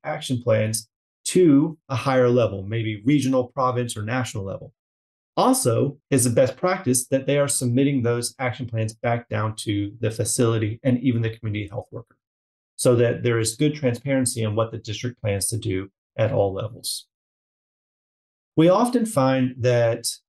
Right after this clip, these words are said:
in many countries, traditional leaders also play a strong role in the health sector. So in this scenario, we have a separate area for chiefs.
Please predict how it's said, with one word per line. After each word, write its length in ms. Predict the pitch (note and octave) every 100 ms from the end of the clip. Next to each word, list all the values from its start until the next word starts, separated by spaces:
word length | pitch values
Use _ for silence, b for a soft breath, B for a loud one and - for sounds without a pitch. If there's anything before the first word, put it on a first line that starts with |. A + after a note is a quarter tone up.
| _
in 140 | B2+ B2
many 180 | F3+ F3+
countries, 680 | B2+ A#2 A2 A2+ G#2+ - - _ _ _ -
traditional 560 | C#3 C#3+ C#3 B2 A2
leaders 720 | A#2 D#3 D3+ C#3+ C#3+ - - _ _ _ _
also 380 | C#3 D3 D3 B2+
play 300 | - B2+ A#2+
a 220 | A2 - _
strong 500 | - - D3+ C#3+ C3+
role 380 | B2 A#2+ A#2 A2+ -
in 380 | A2 G#2 G#2 - _
the 80 | B2
health 280 | A#2+ A2+ -
sector. 440 | A2 - - A2+ _ _ _ _
So 260 | - C3+ B2+
in 260 | C3+ C3+ C3+
this 240 | G3 -
scenario, 580 | D3+ B2 A2+ A2+ B2+ A#2
we 180 | C3 C3
have 240 | D3 D3+
a 60 | C3+
separate 640 | - - G3 G3+ D3+ -
area 300 | A2+ G#2+ A2+
for 220 | - A#2+
chiefs. 640 | - - F#3 - - -